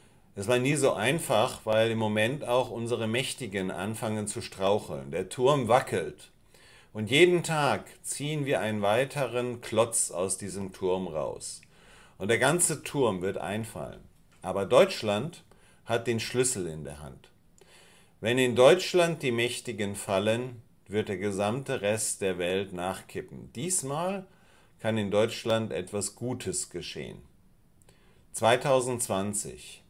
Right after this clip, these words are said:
ist ein Jahr, über das wir noch lange sprechen werden. Ich danke euch. Ich bin das nächste Mal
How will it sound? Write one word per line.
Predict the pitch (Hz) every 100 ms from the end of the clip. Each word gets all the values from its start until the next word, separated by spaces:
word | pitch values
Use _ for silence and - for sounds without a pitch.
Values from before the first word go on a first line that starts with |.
| _ _ _ _ - _ -
ist | 98 -
ein | 90 87
Jahr, | 90 101 113 139 - _ - - - - - - - - - - - - - - - _ - - - - -
über | - 113
das | 120 -
wir | 113
noch | 107 104
lange | 110 123 123
sprechen | - 113 113 101 82
werden. | 71 69 67 64 - - - - - - - - - - -
Ich | 104
danke | 120 135 135 80
euch. | 101 131 127 - - -
Ich | 127 127
bin | 151
das | 143 123
nächste | 139 131 123
Mal | 117 113 110 110